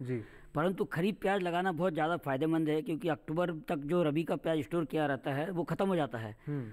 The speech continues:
Speaker 2: और अक्टूबर, नवंबर, दिसंबर में प्याज की शॉर्टेज होती है।
Speaker 1: जी।
Speaker 2: तो किसान भाई खरीफ प्याज उत्पादन पर ध्यान देंगे तो उनको अधिक मुनाफा होगा।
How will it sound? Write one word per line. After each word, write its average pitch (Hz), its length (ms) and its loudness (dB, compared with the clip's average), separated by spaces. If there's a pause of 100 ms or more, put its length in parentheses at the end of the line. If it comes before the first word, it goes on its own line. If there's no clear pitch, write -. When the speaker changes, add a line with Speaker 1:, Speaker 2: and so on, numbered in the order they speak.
(140)
Speaker 2:
और 151 80 2
अक्टूबर, 190 400 -2
नवंबर, 185 300 0
दिसंबर 165 400 -2
में 170 140 0
प्याज 143 280 -2
की 165 80 -2
शॉर्टेज 143 340 0
होती 123 240 -2
है। 107 300 -6
Speaker 1:
जी। 123 220 0
Speaker 2:
तो 151 140 -2
किसान 190 400 0
भाई 196 180 2
खरीफ 185 420 -4
प्याज 190 180 2
उत्पादन 170 380 -2
पर 156 140 -4
ध्यान 147 280 0
देंगे 147 380 0 (420)
तो 190 160 2
उनको 180 280 2
अधिक 175 280 0
मुनाफा 165 340 0
होगा। 151 340 -2